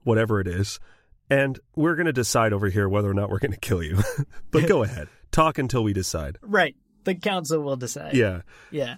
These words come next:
Speaker 1: And you gotta respect the cojones on a man
Speaker 2: Oh my God.
Speaker 1: in a room full of people who could kill him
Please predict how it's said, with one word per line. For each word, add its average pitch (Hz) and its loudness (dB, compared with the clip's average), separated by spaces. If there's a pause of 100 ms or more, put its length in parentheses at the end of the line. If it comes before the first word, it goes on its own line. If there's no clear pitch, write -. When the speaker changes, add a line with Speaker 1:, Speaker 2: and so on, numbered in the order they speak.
(100)
Speaker 1:
And 120 2 (320)
you 151 4
gotta 165 2
respect 113 0 (400)
the 113 2
cojones 101 -2 (340)
on 107 4
a 101 2
man 127 0
Speaker 2:
Oh 120 0
my 101 -12
God. 107 -4
Speaker 1:
in 127 4
a 117 2
room 143 2
full 143 0
of 113 -2
people 143 2
who 110 4
could 104 -2
kill 98 0
him 92 -6